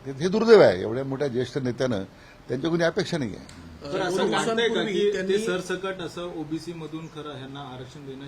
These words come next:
Speaker 2: शक्य होऊ शकतं
Speaker 1: हे, हे
Speaker 2: सरकारला?
Speaker 1: बोलावं ना शरद पवार साहेबांनी किंवा त्यांच्या विका-, महाविकास आघाडी लोकांनी सांगावं ना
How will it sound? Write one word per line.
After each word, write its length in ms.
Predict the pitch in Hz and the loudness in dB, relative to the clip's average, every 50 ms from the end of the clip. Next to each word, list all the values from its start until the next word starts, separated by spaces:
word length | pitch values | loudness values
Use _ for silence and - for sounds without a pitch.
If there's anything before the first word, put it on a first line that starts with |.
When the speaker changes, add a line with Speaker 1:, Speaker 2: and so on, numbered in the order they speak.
| - - | -16 -16
Speaker 2:
शक्य 220 | 135 - - - 139 | -18 -16 -14 -12 -12
होऊ 140 | 123 131 | -10 -10
शकतं 140 | 127 - 139 | -12 -12 -14
Speaker 1:
हे, 140 | - - - | -12 -8 -4
हे 80 | 117 151 | -4 -4
Speaker 2:
सरकारला? 280 | - - 95 123 123 | -2 -2 -2 0 2
Speaker 1:
बोलावं 240 | - 123 160 202 208 | 4 4 6 6 6
ना 60 | 165 - | 4 4
शरद 260 | - 113 104 104 123 120 - | 4 2 2 0 0 -2 -2
पवार 160 | 127 135 131 | -2 -2 0
साहेबांनी 580 | - 117 101 101 101 113 117 131 147 160 165 - 135 - | 2 2 2 2 2 0 0 0 0 -2 -4 -6 -6 -6
किंवा 160 | 143 143 143 | -4 -4 -4
त्यांच्या 500 | 123 - 123 123 120 - 143 143 143 131 - - - - - - - - - | -4 -6 -6 -6 -2 0 2 2 2 0 -2 -12 -20 -20 -20 -20 -20 -18 -12
विका-, 340 | - 90 85 85 - 117 117 | -8 -8 -6 -4 0 0 2
महाविकास 300 | 117 113 120 135 127 139 | 2 4 4 4 4 2
आघाडी 220 | 139 143 147 143 139 | 2 2 2 0 0
लोकांनी 260 | 143 135 156 160 135 | 0 2 0 0 2
सांगावं 340 | - 135 143 185 202 170 | 4 4 4 6 4 4
ना 60 | 117 | 2